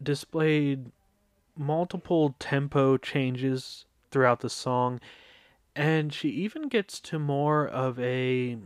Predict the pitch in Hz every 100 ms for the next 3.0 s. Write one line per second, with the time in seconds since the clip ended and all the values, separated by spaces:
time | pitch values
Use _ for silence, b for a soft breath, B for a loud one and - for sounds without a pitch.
0 | - _ _ _ _ _ _ - 151 175
1 | 147 - - 139 135 120 120 120 123 131
2 | 135 - 123 - 120 113 127 127 123